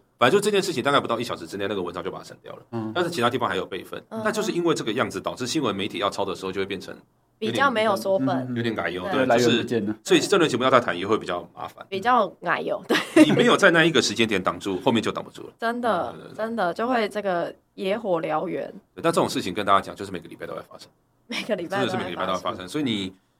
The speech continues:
Speaker 1: 就是要怎么办，这个有时候，而且我们也不会没事跟民众说明啊，
Speaker 2: 嗯。
Speaker 1: 我们没事去说明这种事情，他就是把这个议题就丢给大家。
Speaker 2: 对啊，对啊，对啊，对啊。
Speaker 1: 但是真的就是他们一直不，而且选-，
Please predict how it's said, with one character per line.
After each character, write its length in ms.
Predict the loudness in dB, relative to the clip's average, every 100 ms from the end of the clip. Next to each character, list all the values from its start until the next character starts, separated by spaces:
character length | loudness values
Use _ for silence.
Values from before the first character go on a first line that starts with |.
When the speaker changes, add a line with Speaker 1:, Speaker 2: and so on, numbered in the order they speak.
| _ -6
Speaker 1:
就 80 | -2
是 120 | 4
要 80 | 2
怎 120 | 2
么 80 | 4
办， 180 | 4
这 100 | 4
个 280 | 2 0 0
有 140 | -4 -2
时 80 |
候， 160 | 0 2
而 80 | 4
且 100 | 6
我 120 | 6
们 80 | 4
也 60 |
不 80 | 4
会 120 | 2
没 260 | 0 -2 -2
事 120 | 0
跟 100 | -2
民 80 | -2
众 120 | -2
说 140 | -4 -6
明 140 | -8
啊， 140 | -14 -8
Speaker 2:
嗯。 100 | -2
Speaker 1:
我 60 | 0
们 80 | 0
没 80 |
事 120 | 0 0
去 80 |
说 100 | 0
明 100 | 0
这 60 | 0
种 100 | -2
事 120 | -2
情， 140 | -4 -2
他 60 |
就 80 | -2
是 80 | -2
把 120 | -4
这 120 | -4
个 60 | -6
议 80 | -8
题 120 | -4
就 160 | -2 -2 -8 _ -4
丢 100 | 0
给 80 | 6
大 80 |
家。 140 | 8 8
Speaker 2:
对 160 | 6
啊， 20 | 2
对 60 |
啊， 40 | 2
对 120 | -2
啊， 120 | -2
对 80 | -4
啊。 40 |
Speaker 1:
但 80 | -6
是 80 | -4
真 120 | -4
的 80 | -4
就 100 | -4
是 160 | -6 -4
他 100 | -4
们 140 | -4
一 100 | -8
直 180 | -10 -12
不， 140 | -10 -4
而 120 | -2
且 100 | -2
选-， 160 | -4